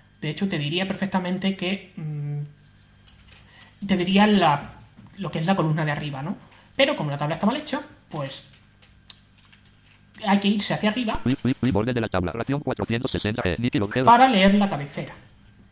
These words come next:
Speaker 1: Generalmente las tablas están bien hechas. Eh... a ver, generalmente.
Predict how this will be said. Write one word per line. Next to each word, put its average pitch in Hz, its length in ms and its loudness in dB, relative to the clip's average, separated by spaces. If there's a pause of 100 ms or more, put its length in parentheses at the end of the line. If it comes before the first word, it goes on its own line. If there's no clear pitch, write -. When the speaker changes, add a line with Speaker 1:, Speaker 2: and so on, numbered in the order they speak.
(2500)
Speaker 1:
Generalmente 277 640 8
las - 160 4
tablas 277 260 4
están 254 340 6
bien 214 160 8
hechas. 226 460 2 (1160)
Eh... 151 840 0 (1400)
a - 60 -8
ver, 156 160 0
generalmente. 151 540 -2